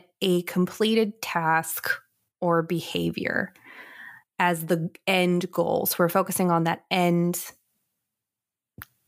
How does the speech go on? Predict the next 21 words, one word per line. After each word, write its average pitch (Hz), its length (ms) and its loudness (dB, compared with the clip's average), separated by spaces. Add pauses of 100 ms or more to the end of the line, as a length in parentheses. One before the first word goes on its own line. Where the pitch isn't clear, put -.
(420)
thing 190 300 4
that's 170 180 2
been 175 180 0
finished 170 460 0
or 165 100 2
accomplished. - 840 -2 (480)
And 185 420 2 (520)
so 208 180 0
we're, 202 140 2 (460)
when 214 200 0
we're 220 80 4
talking 233 320 0
about 220 140 2
not 190 200 2
praising, 214 520 2
we're 196 120 2
not 226 180 2
saying 190 180 -2
we're 180 80 2
not 175 180 2
gonna 175 140 0